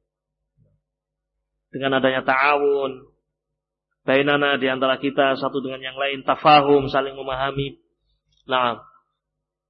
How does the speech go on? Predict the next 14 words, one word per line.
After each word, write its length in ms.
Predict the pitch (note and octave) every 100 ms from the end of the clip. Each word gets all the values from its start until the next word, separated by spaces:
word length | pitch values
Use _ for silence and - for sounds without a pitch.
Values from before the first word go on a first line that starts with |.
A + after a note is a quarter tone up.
| _
tanazul, 880 | C#3 C#3 D#3+ D3+ C3 D#3+ D#3 D3+ C3+
kita 480 | C3 C#3 C#3 C#3+ C#3+ _ _ _ _
bertanazul 560 | C#3+ C3 D3+ D#3+ D3 D3
dalam 560 | C#3 C#3 C#3 C3+ - -
hukuk, 520 | - G3 - A3 A3+
hak-hak 360 | E3 E3 D#3+ -
kita 240 | G3 E3+ D3
barangkali 560 | C#3+ C#3+ C#3+ C#3+ C#3
yang 80 | C3
sifatnya 560 | - C3+ C3+ C#3+ C3+ - _ _ _ _ _
pribadi 440 | C#3+ C#3 C#3 C3+
untuk 320 | C3+ C3 B2+
kepentingan 480 | C3+ C3+ C3 C3+ C3+
mana 400 | C3+ C3 C#3 D3